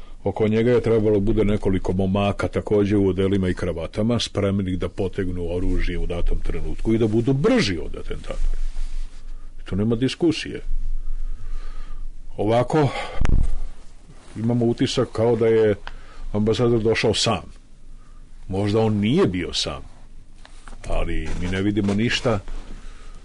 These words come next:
sa ruske strane da su se pobrinuli da on bude bezbedan. Lepo je to reći da je on ratnik i poginuo na bojnom polju. Jeste, samo s kim? Ko je protivnik?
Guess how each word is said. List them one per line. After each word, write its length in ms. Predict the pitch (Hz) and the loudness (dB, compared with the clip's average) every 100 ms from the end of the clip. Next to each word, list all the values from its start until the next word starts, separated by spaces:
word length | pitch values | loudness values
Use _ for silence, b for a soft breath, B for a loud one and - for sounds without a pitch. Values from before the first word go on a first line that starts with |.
| B - - | B -14 -12
sa 180 | - 120 | -6 -2
ruske 340 | 110 110 - 95 | 0 0 -2 -4
strane 640 | - 107 101 104 110 101 B B B | -2 0 0 0 -2 -4 B B B
da 100 | 101 | -6
su 180 | 92 - | -6 -6
se 160 | - 95 | -6 -2
pobrinuli 580 | 107 95 104 104 104 | -2 -2 -2 0 0
da 100 | 92 | 0
on 140 | 95 95 | -2 -2
bude 200 | 98 101 | 0 0
bezbedan. 600 | 95 123 110 85 - - - - | 2 0 0 -4 -6 -12 -14 -12
Lepo 360 | 80 82 104 | -8 -6 -4
je 60 | 101 | -2
to 180 | 110 110 | 2 2
reći 300 | 113 110 117 | 2 2 0
da 120 | 107 | 4
je 140 | 107 | 4
on 180 | 107 107 | 4 2
ratnik 680 | 101 104 104 - 92 - - | 0 2 0 -2 -8 -8 -6
i 140 | 95 | -6
poginuo 680 | 90 98 98 101 101 92 90 | -4 -4 -2 -2 0 -2 -2
na 340 | 90 90 87 - B B B B B - | -2 0 0 -2 B B B B B -4
bojnom 560 | - 95 101 101 92 90 | -2 0 0 0 -2 -4
polju. 640 | 104 104 110 110 110 104 - - - - | 0 2 4 2 0 -2 -6 -10 -12 -8
Jeste, 520 | 95 110 131 - - - | -2 2 0 -2 -8 -8
samo 240 | 90 92 | -6 -6
s 120 | - | -8
kim? 260 | - 123 82 | -2 0 0
Ko 200 | - 113 | -2 -2
je 120 | 113 | 0
protivnik? 640 | 101 - 139 104 - - | 0 0 0 -2 -6 -12